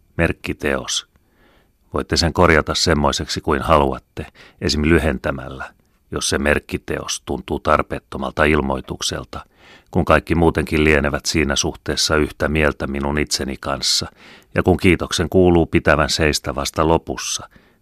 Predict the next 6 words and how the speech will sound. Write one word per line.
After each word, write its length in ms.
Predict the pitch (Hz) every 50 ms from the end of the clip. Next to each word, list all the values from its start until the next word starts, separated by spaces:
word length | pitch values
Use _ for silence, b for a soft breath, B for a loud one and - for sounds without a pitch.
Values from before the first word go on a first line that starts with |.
| _ _
niin 220 | - 78 67 64
epäkäytännöllistä 960 | 67 67 - 73 - - 87 80 - - 80 71 69 69 67 69 - - 85
kuin 160 | - - 80
se 140 | 76 80 76
järjestys 580 | 71 69 69 69 69 65 - - - 90 - -
onkin. 400 | 76 67 67 71 - - -